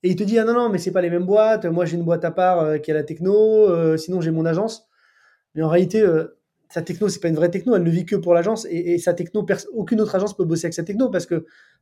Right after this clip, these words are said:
euh, j'ai, des li-, les liens capitalistiques sont trop forts. Donc, en fait, il est dans le pire des cas parce qu'un acheteur, il va voir les deux, il a dit, Attends, mais la techno, elle vit pas sans l'agence. Donc, euh, tiens, euh, le jour de la vente, un acheteur qui est pas con, il dit, « Attends, on, on réintègre les coûts de ta techno, euh,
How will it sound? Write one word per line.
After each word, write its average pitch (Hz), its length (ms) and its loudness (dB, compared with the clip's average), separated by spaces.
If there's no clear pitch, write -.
euh, 156 520 -10
j'ai, 165 480 -16
des 160 100 -4
li-, 170 260 4
les 175 100 0
liens 180 120 2
capitalistiques 180 520 -2
sont 170 100 -10
trop 190 140 -2
forts. 185 220 2
Donc, 165 160 -2
en 196 40 0
fait, 214 340 -2
il 190 240 -4
est 170 120 4
dans 175 120 4
le 180 100 0
pire 208 220 0
des 190 140 4
cas 277 160 4
parce 190 200 -2
qu'un 170 220 0
acheteur, 185 380 4
il 165 60 0
va 160 80 4
voir 165 180 4
les 170 80 2
deux, 196 80 0
il 190 60 4
a 165 40 4
dit, 160 80 2
Attends, 165 420 -2
mais 156 280 -8
la 170 100 0
techno, 190 260 -4
elle 170 80 0
vit 160 100 -4
pas 165 120 -4
sans 156 120 -8
l'agence. 196 460 -2
Donc, 160 200 -6
euh, 151 440 4
tiens, 180 240 0
euh, 160 200 -4
le 160 100 -4
jour 180 140 -4
de 170 40 -2
la 165 100 2
vente, 226 360 -2
un 151 120 -6
acheteur 165 320 -2
qui 175 80 -6
est 160 60 -2
pas 165 120 -4
con, 220 160 -2
il 185 80 0
dit, « 170 80 0
Attends, 175 200 0
on, 160 220 -2
on - 40 -2
réintègre 180 340 2
les 175 80 -2
coûts 190 120 -8
de 165 40 -10
ta 180 120 -2
techno, 190 440 -2
euh, 151 600 -2